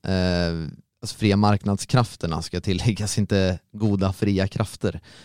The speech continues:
utan där det blir att sälja produkt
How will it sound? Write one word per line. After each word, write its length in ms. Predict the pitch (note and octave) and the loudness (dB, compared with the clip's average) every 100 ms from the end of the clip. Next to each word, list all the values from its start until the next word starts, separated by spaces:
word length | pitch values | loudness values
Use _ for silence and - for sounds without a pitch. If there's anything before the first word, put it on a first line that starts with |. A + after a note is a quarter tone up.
| _ | _
utan 480 | - G#2 - A2 A2 - _ _ - - - _ _ _ _ | -6 -4 2 4 4 -2 _ _ -20 -20 -20 _ _ _ _
där 520 | G2+ A2+ A2+ A2 G#2+ - _ | -4 2 4 6 4 0 _
det 120 | - G#2 | -8 0
blir 200 | A2+ G#2 | 2 2
att 320 | G2+ _ - _ - | 0 _ -20 _ -2
sälja 340 | - A#2 A2+ | 4 6 6
produkt 920 | - A#2+ B2+ G3 - - - - - | 4 2 6 4 2 -14 -14 -10 -10